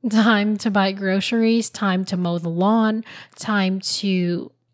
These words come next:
do the chores at home. That is not downtime. That is not personal time. It's actually still more kind of,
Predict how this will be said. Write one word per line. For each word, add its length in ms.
do 360
the 120
chores 340
at 120
home. 340
That 200
is 200
not 400
downtime. 680
That 140
is 120
not 220
personal 480
time. 360
It's 140
actually 460
still 480
more 680
kind 220
of, 200